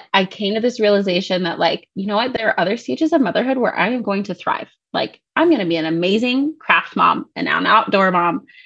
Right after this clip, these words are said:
And these three to four months of colic are just not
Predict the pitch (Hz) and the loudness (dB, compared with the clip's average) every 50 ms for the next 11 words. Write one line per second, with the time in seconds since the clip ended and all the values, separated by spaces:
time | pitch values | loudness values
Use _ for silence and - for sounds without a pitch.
0 | _ _ - - 190 196 190 180 180 180 180 - 147 185 185 185 - - 196 185 | _ _ -4 0 2 4 4 4 4 2 0 -2 -2 -2 -2 -2 -2 -2 0 0
1 | 202 202 226 214 214 196 196 208 196 214 175 - - 185 175 175 190 202 196 - | 0 0 0 0 2 2 0 0 -2 -4 -4 -2 2 4 4 4 4 2 0 -2
2 | - - 170 170 165 170 170 - 175 180 175 175 185 190 - | -2 0 0 0 0 -2 -6 -4 -4 -2 0 2 4 2 2